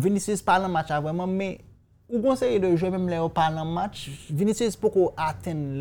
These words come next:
lè vol sa, vrèman, pou di ke yo w ap ret nan match la, m ap pèdi ansanm avè w, men g on seri de jwè. Fòk ou, menm antank antrenè, pou prè.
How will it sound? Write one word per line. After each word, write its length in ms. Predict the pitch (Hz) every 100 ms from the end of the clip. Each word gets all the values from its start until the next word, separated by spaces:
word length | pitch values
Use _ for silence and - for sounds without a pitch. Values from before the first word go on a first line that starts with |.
| 139 147 147 -
lè 240 | 151 165
vol 240 | 143 147 139
sa, 140 | 143 139
vrèman, 240 | 139 156
pou 100 | 147 139
di 120 | 131
ke 120 | 135
yo 240 | 139 131 113
w 100 | - 135
ap 140 | 131
ret 140 | 160 156
nan 140 | 160
match 220 | 151 135 143
la, 80 |
m 80 | 139
ap 120 | 131 -
pèdi 200 | 143 131
ansanm 200 | 131 -
avè 160 | 147
w, 80 | 143 160
men 100 | 185
g 600 | - - _ _ - 180
on 40 |
seri 200 | 185 202 175
de 80 |
jwè. 140 | 160 180
Fòk 160 | 170 170
ou, 100 | 180
menm 200 | 165 160
antank 240 | 156 151
antrenè, 240 | 151 151 143
pou 220 | 143 139 - -
prè. 300 | 185 190